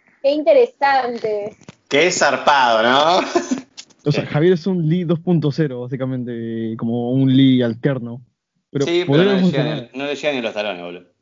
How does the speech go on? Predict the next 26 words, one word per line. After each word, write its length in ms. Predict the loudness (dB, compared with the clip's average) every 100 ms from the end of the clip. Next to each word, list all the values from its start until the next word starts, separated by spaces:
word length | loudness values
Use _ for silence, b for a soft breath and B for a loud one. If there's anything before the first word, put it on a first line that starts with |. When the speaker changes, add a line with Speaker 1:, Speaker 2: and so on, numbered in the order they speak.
| _
Speaker 3:
No, 260 | 0 0 0
no, 160 | 0
obviamente, 480 | 0 0 0 -2 -2
no 80 | -2
le 140 | -2
llega 240 | -2 -2 0
ni, 180 | 0
ni 160 | 0 -2
siquiera 540 | 0 -2 -2 -4 -8
a 40 | -10
la, 220 | -10 -12
a 140 | -10
la 100 | -8
mugre 300 | -4 0 2
de 80 | 0
los 200 | -4 -8
pies, 460 | -4 -2 -2 -6 _ _
ni 80 | -8
en 80 | -4
pedo. 300 | -4 -2 -6 -6 -12 _ _ _ -16
Speaker 2:
Claro. 180 | -10 -8
Speaker 1:
Ni 220 | -4 -2
el 120 | -2 0
personaje 640 | -2 -2 -10 -12 -4 -2
más 180 | -2 -6 -4
choto 560 | 0 0 -2 -10 -10